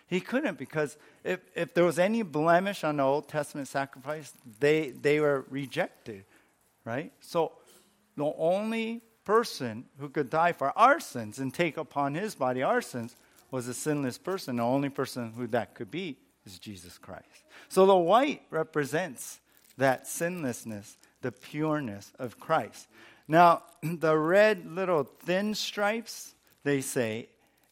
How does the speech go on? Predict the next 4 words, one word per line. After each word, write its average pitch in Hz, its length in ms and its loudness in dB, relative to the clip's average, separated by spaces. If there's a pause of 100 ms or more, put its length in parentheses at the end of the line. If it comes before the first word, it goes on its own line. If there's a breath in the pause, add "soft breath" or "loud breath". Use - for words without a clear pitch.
it 170 280 -4
represents 160 960 -2 (260)
the 127 160 -6
blows 120 1000 -2